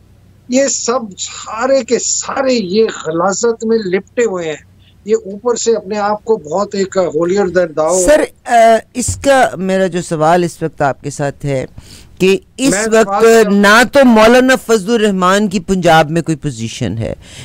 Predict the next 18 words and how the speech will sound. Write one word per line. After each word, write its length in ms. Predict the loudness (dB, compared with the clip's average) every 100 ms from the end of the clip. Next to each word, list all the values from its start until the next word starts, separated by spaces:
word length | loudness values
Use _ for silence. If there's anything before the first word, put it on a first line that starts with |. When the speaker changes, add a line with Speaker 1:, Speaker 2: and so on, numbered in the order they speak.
| -4
Speaker 2:
यानी 220 | 0 0
दोज, 680 | 2 4 6 6 2 -2 -14
अ, 100 | -8 0 2 2
ज-, 300 | -4 -4 -2
हमारे 440 | -2 0 2 2 0
अपने 440 | -2 -4 -4 -4 -4
वजीर 340 | -2 -2 -2
खारजा 360 | 2 2 2 0
साहब 420 | 0 -2 -2 -6
जनाब 320 | -6 -4 -4
बिलावल 380 | 0 2 2 0
साहब, 320 | 0 -2 -2 -6 -20 -20 -20 -6
इनकी 340 | -2 0 0 0
पंजाब 580 | 2 2 4 4 4
में 220 | 2 0 0
क्या, 440 | 0 4 6 4 2 -6 -20 -2
क्या, 340 | 4 6 4
अ, 100 | 2